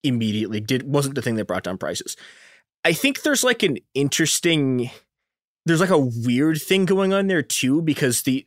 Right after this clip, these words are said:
like, m-, m-, almost all, like, when, when economists tend to look at this, what they tend to look at with the interest rate rises was what was happening to the U S economy. And the other, you know, the other thing that the Volcker shock did was it raised the interest rates on,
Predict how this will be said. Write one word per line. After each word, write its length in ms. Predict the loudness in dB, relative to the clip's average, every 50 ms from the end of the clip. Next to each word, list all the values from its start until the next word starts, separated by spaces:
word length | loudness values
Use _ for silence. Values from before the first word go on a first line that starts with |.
| _ -2
like, 200 | -2 -2 0 0
m-, 280 | -2 -2 0 0 0 2
m-, 20 |
almost 360 | 2 2 2 2 2 2 2
all, 120 | 0 0 0
like, 140 | 0 0 2
when, 220 | 2 2 2 4 4
when 100 | 2 2
economists 460 | 2 2 0 2 2 2 0 0 2
tend 120 | 2 2
to 60 | 2
look 220 | 2 0 0 0 0
at 60 | 0
this, 220 | 0 0 0 -2 _ -4
what 140 | -4 0
they 80 | 0 0
tend 160 | 0 0 0
to 80 | 0 0
look 200 | 0 0 0 0
at 120 | 0 -2
with 80 | -2 -4
the 60 | -4
interest 200 | -4 -4 -2 -2
rate 80 | -2 0
rises 460 | 0 0 0 0 0 -2 -4 -4 -2
was 260 | -4 -2 -2 -4 -6 -8 -12 -18 -18 -18 -20 -20 -8 _
what 120 | -2 0 0
was 120 | 0 0
happening 300 | 0 0 0 0 -2 -4
to 40 | -4
the 60 | -4
U 120 | -4 -2 -2
S 120 | -2 -2
economy. 480 | -2 0 0 2 2 2 0 -2 -2 -6 _ _ _ _ _ _ _ _ _ _ _
And 480 | 0 2 2 4 2 2 2 0 -2 -2 -4 -6 _ _ _ _ _ _ _ _ _ _ _ _ _ _ _ _ _ _ _ _ _ -2
the 100 | 0 2
other, 180 | 2 2 2 0
you 80 | 2 2
know, 80 | 2
the 100 | 4 4
other 160 | 4 4 4
thing 180 | 2 2 2 2
that 180 | 2 2 2 0
the 80 | 0
Volcker 320 | 0 2 0 0 0 -2 0
shock 320 | 0 0 0 0 -2 _
did 240 | -2 -2 -2 -2 -2
was 160 | -4 -4 -4
it 160 | -4 -4 -2 -2
raised 260 | 0 0 0 -2 -2
the 100 | -4 -4
interest 340 | -6 -6 -4 -6 -6 -4 -4
rates 360 | -4 -4 -4 -4 -4 -6 -6 _ -6
on, 480 | -4 -2 -2 -2 -2 -4 -6 -8 -8